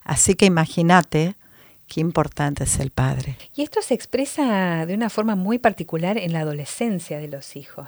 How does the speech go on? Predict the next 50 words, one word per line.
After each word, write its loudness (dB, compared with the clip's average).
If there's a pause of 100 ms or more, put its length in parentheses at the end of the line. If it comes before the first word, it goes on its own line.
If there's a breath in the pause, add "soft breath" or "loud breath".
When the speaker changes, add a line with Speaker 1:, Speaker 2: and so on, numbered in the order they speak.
Speaker 2:
¿no? -8
Es -8
ahí -4
como -2
que -4
el -6
papá, 2
el -4
papá 2
hombre, 2
para, -4
para -6
diferenciar -2
de 2
la 0
palabra 4
padres, 6
que -6
es -6
genérica, 4
Speaker 1:
Sí. 8
Speaker 2:
pero 6
digo, 6
el 0
papá 4 (840 loud breath)
cobra 6
como -2
un 0
lugar 0
súper -6
importante. -2
Incluso 2
cuando -2
los -4
chicos, -4
los -10
adolescentes -4
se -8
enojan -6
tanto, 2
yo, -2
en -12
general 0
se -2
enojan 2
con -2
la -6
mamá, 2
o, 2
o, -6